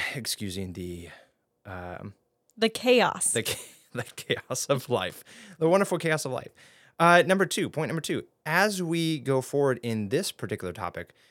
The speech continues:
Speaker 1: you are listening, have probably purchased a home before or a property before or sold a property before. And so there's a lot of this that will make sense to you in how you relate to this and finding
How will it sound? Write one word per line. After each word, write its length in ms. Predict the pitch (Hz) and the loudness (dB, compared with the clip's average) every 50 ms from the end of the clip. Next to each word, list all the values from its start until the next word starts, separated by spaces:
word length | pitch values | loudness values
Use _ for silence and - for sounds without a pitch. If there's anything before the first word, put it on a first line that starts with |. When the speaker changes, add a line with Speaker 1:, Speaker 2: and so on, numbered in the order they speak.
| _ _ _ _ _ _ | _ _ _ _ _ _
Speaker 1:
you 420 | - 117 127 147 165 190 190 - - | -8 -4 -2 0 0 0 0 0 0
are 520 | 143 135 131 131 127 131 131 131 131 - - - - | 2 2 4 6 6 6 6 6 4 2 0 -6 -6
listening, 460 | 120 120 135 131 - 120 113 107 104 | -2 0 0 0 0 0 -2 -2 -2
have 280 | 104 113 120 110 - - | -2 -2 -2 -2 -2 -6
probably 560 | - - 143 185 233 240 208 214 202 185 175 | -10 -6 -4 -4 -2 -2 0 0 2 0 0
purchased 720 | 175 - - - 170 175 170 - 180 170 - - - - - _ _ _ _ _ _ _ _ - | -2 -4 -4 -2 -2 -2 -2 -2 -2 -2 -2 -4 -6 -8 -12 _ _ _ _ _ _ _ _ -4
a 80 | 127 | -4
home 240 | 117 120 147 147 147 | 0 0 0 0 0
before 360 | 139 135 - 120 120 139 170 | 0 -2 0 0 2 2 2
or 120 | - 123 117 | 2 2 0
a 60 | 104 | 0
property 340 | - 123 131 - 143 127 117 | 0 -4 -4 -4 -2 -2 -2
before 340 | 107 101 - 117 131 147 | -2 -2 0 0 0 0
or 200 | - - 151 156 | 0 2 0 0
sold 420 | 147 - - 170 196 180 113 90 - - | 0 0 -2 -2 -2 -2 -2 -4 -6 -8
a 80 | - 107 | -8 -4
property 300 | 107 117 113 101 98 95 | -2 0 -2 -2 -2 -6
before. 360 | 90 90 87 - 95 73 58 - _ _ _ _ _ _ _ _ _ | -10 -10 -8 -8 -8 -8 -10 -12 _ _ _ _ _ _ _ _ _
And 140 | - 131 127 | -4 -4 0
so 160 | - 147 135 | 2 2 4
there's 180 | 131 135 127 120 | 4 4 4 2
a 60 | 120 | 2
lot 300 | 113 117 120 135 160 165 | 2 2 4 4 4 4
of 320 | 160 147 139 127 - - - - | 4 2 2 -2 -8 -16 -18 -8
this 420 | 107 113 120 127 127 - - - | -2 2 2 2 2 0 -2 -2
that 220 | 120 117 113 - | 0 0 0 0
will 120 | 104 107 107 | 0 -2 0
make 240 | 107 104 104 - - | 0 0 -2 -4 -4
sense 340 | - - 104 110 110 - - | -4 -4 -4 -4 -4 -6 -8
to 120 | - 107 | -8 -6
you 340 | 110 110 107 107 107 110 - - - | -4 -2 -2 -2 -2 -4 -6 -8 -8
in 480 | 110 107 104 101 101 101 101 101 - - _ _ _ - - _ - | -6 -6 -4 -4 -4 -4 -6 -6 -8 -10 _ _ _ -20 -20 _ -10
how 140 | - 117 117 | -4 -2 -2
you 180 | 113 104 98 | 0 0 -2
relate 380 | 95 98 87 90 95 104 - - | -4 -4 -4 -4 -4 -6 -6 -8
to 100 | - 120 | -6 -2
this 240 | 110 123 131 - - | -2 -2 -2 -2 -4
and 160 | 101 95 - | -6 -6 -4
finding 500 | - 101 101 104 104 101 104 104 107 | -4 -2 -2 -2 -2 -4 -4 -4 -6